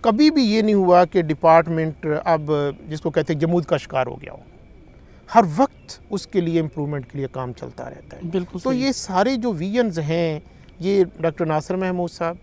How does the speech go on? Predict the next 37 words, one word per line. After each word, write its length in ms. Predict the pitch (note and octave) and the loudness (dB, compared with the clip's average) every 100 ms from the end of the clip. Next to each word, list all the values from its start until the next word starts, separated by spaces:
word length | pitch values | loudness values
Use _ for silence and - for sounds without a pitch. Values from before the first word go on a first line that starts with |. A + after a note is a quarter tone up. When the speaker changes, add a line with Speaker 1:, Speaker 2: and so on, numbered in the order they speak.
| - | -12
Speaker 1:
हमारे 280 | D3+ C#3+ | -8 -6
डीन 340 | C#3 D3 D#3+ E3+ | -6 -6 -6 -6
और 180 | - D3 | -6 -6
हमारे 280 | C#3 B2+ | -6 -8
chairman 500 | B2+ - E3 E3 D#3 D#3 - - - | -10 -6 -6 -4 -8 -12 -20 -20 -20
professor 320 | D#3+ D3 - | -12 -12 -10
डॉक्टर 240 | D3 C3+ C3+ | -10 -10 -10
फजलुर 340 | - C#3 E3 | -10 -8 -6
रहमान 260 | E3 D3 C#3 | -6 -6 -8
साहब, 300 | - D3 C3+ - - - | -6 -4 -6 -10 -18 -6
उन 160 | F3+ C#3 | -6 0
दोनों 320 | E3 A3 B3 | 0 2 0
की 240 | - F3 D#3 - - - - | -2 -8 -10 -18 -20 -12 -8
एक 180 | D#3 - | -6 -2
आपस 340 | D#3+ - - | -2 -4 -8
की 140 | - | -6
मशावरत 840 | D3+ C#3+ - D#3 E3+ F#3+ F#3+ - - - - - - C#3 | -6 -4 4 4 4 2 0 -6 -20 -20 -20 -20 -18 -14
र-, 220 | C3 C#3+ | -10 -8
हमारी 360 | D3 D3+ D3 C#3+ | -6 -2 0 0
रहनुमाई 540 | B2+ D#3+ A3 G#3 E3+ | -2 -2 0 2 2
में 220 | D#3 D3 | 0 -6
ये 100 | F3 | -8
पूरी 280 | D3 D#3+ D3 | -8 -6 -6
team 220 | B2 B2+ | -6 -8
काम 220 | B2+ A#2+ B2 | -8 -10 -10
कर 200 | - A#2 | -12 -10
रही 100 | F3 | -6
है। 40 | |
Speaker 2:
बिल्कुल 260 | F#3+ F#3 F3+ | -6 -6 2
सही। 100 | G3+ | 4
Speaker 1:
अगली 200 | A#3 B3+ | 4 6
बात 240 | G#3 F#3 | 6 6
जो 100 | E3+ | 4
आपने 220 | D3+ D3+ | 2 0
faculty 300 | C#3 D3+ D3+ | -4 -4 -4
की 80 | D3+ | -6
पूछी, 400 | D3+ C3 D3 C#3 | -8 -8 -10 -12